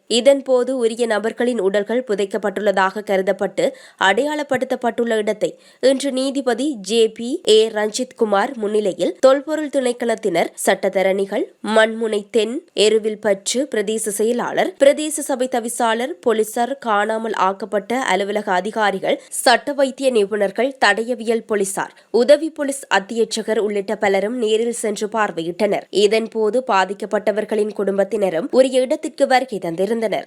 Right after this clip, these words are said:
சம்பவ இடத்தில் புதைக்கப்பட்ட மனித எச்சங்களை தோண்டி எடுக்குமாறு ஏற்கனவே களுவாஞ்சிக்குடி நீதவான் நீதிமன்றம் உத்தரவு பிறப்பித்திருந்த நிலையில் இன்று நீதிபதி தலைமையிலான உயர் அதிகாரிகள்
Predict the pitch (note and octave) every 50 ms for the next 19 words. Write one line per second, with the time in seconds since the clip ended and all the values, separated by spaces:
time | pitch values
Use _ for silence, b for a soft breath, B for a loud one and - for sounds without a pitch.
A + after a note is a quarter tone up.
0 | _ - - - C4 C4 C#4 E4 D#4+ E4 D#4+ C#4+ D4+ C#4+ - C#4+ C#4 B3+ B3+ A#3+
1 | G#3+ A#3 - B3+ B3+ B3+ A#3+ B3 B3+ A#3+ A3 G3+ G#3 A3 G#3+ A3+ G#3 F#3+ F#3+ F#3+
2 | - A3+ A3 A3 G#3 G#3 G#3+ G3+ G3+ G#3 G3+ G3+ G#3 G#3+ G#3 G3 F#3 F#3+ G3 F#3+
3 | G#3 G3 G3 F#3 F3+ E3 E3+ E3+ - B B B B - F3 F#3+ F#3+ - - A3
4 | G3+ G3 F#3 A3 C4 C4+ - G3+ F#3 G3 G3 G3+ G3 F#3+ G3 G3 - - - G3+
5 | G#3 A#3+ B3+ A#3+ G3+ G3 G3 G3 F#3+ F#3 G3 F#3+ F#3+ F#3+ F#3+ G3 G3 G#3 G3 G3
6 | F#3+ F#3+ G3 A3 A3+ - - G3+ G3 - G#3 G#3 G3 G3+ G3 G3 G#3 G3 G3 -
7 | G#3 G3 - G3+ G3+ G#3 G3+ G3 G3+ G#3 G#3 F#3+ E3+ E3 - - - C4+ D4 C#4+
8 | C#4+ - - D4 D4+ D4+ C4+ B3 A#3+ B3+ A3+ B3+ A#3+ B3 A#3+ B3+ A#3+ B3 A3 A3
9 | A3 A#3 G#3+ A3+ A3+ G#3+ G#3 G#3 G#3 A3+ B3+ B3+ G#3+ G#3 G#3+ G#3+ - - F#3 F#3
10 | G3+ F#3+ A3 G#3 G3 F#3+ F3+ - E3 F#3+